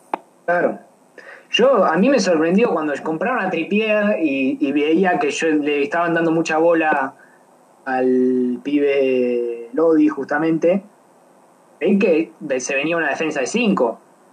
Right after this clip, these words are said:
Porque vos decís, bueno, entonces, si un, un equipo como el Atlético de Madrid no va a sacrificar,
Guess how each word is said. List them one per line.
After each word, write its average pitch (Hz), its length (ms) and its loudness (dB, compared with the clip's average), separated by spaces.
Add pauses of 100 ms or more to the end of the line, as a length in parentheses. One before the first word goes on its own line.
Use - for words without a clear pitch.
(300)
Porque 127 200 -6
vos 160 140 2
decís, 156 380 -2 (140)
bueno, 160 240 2 (240)
entonces, 147 500 -2 (520)
si 139 500 -2 (220)
un, 175 200 0
un 180 380 2
equipo 196 240 2
como 151 220 2
el 143 120 0
Atlético 160 260 2
de 185 60 4
Madrid 185 280 2
no 170 140 2
va 185 80 2
a - 40 0
sacrificar, 131 760 -2